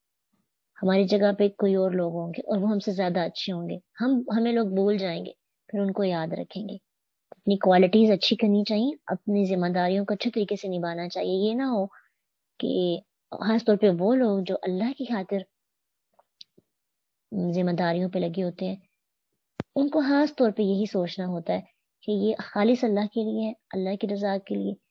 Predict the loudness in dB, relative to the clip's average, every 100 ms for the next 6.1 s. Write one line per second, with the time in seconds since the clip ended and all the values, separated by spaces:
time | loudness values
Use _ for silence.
0 | _ _ _ -2 0 2 2 0 0 -2
1 | -2 -4 -4 _ _ _ _ _ _ 0
2 | 0 0 -4 -4 -2 -2 -6 -12 _ _
3 | _ -10 -6 -2 0 0 0 0 -2 -2
4 | -4 -4 -4 -4 -4 -2 -2 -4 -6 -6
5 | -8 -12 -6 -4 -4 -4 -4 -4 -4 -6
6 | -8